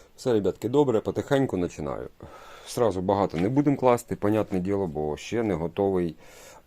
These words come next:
е, фундамент. Зрозуміло, да? Він ще не вистоявся. Я не знаю, який сьогодні третій день,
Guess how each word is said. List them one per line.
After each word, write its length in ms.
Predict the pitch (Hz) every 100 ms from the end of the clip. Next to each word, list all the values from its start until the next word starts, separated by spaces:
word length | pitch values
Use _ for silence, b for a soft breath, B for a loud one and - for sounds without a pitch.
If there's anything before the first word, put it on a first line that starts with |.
| -
е, 280 | 58 60 55
фундамент. 560 | - 95 82 69 60 - - - - - -
Зрозуміло, 600 | 73 82 82 87 76 73
да? 200 | 80 123 - _ - -
Він 260 | 90 85
ще 260 | - 90 82
не 280 | 85 90 98
вистоявся. 720 | 95 - 73 69 64 - -
Я 60 |
не 140 | 78 80
знаю, 160 | 82
який 220 | 78 85 76
сьогодні 340 | 87 80 78
третій 380 | - 104 107 92
день, 300 | 85 78